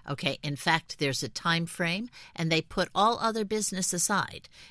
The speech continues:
In other words, this is a privileged motion. It proceeds apace, right? And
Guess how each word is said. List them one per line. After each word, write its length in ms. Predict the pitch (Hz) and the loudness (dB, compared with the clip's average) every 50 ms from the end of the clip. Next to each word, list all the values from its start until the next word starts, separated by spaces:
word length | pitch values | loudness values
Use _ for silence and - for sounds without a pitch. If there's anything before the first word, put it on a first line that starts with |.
| - - | -10 -6
In 100 | 143 151 | -2 0
other 180 | 160 170 180 | 0 2 2
words, 220 | 170 170 165 156 - | 2 2 2 2 0
this 220 | 160 165 - - | -2 -2 0 0
is 120 | 165 151 - | -2 -2 -4
a 60 | 143 | -4
privileged 840 | - - - 208 202 175 175 165 175 165 139 - - - - - - - | -6 -4 -2 0 0 0 0 0 0 0 0 -2 -6 -6 -8 -14 -8 -2
motion. 540 | 160 160 160 156 151 - - 226 240 277 - - | 0 2 2 2 2 0 -2 -4 -6 -8 -8 -2
It 180 | 156 156 139 - - - - - - | -2 -2 -2 -2 -6 -20 -20 -16 -8
proceeds 880 | - 156 143 - - - 190 180 170 165 160 151 - - - - - - - - - - - _ _ - - - - - - - - - - - - | -4 -4 -2 -2 -2 -2 0 0 0 0 -2 -2 -2 -2 -2 -2 -4 -6 -10 -18 -20 -20 -20 _ _ -20 -20 -20 -20 -20 -20 -20 -20 -20 -14 -8 -6
apace, 680 | 151 - - 185 151 104 - - - - - - - - | -4 -2 0 0 0 0 0 -4 -4 -4 -4 -4 -6 -4
right? 300 | - 143 143 147 160 - - - | -2 -2 0 0 -2 -4 -6 -2
And 400 | 165 165 160 156 156 156 151 - | 0 2 2 2 2 0 -4 -6